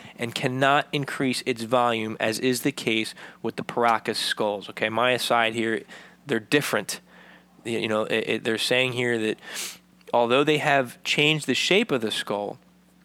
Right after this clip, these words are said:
the human skulls aren't that big. So these are, uh, anatomically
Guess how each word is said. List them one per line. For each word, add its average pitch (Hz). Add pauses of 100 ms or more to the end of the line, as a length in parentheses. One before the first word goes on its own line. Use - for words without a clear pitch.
(960)
the - (320)
human 190
skulls 170
aren't 135
that 120
big. 120 (520)
So 120
these 151
are, 120 (460)
uh, 104 (160)
anatomically 131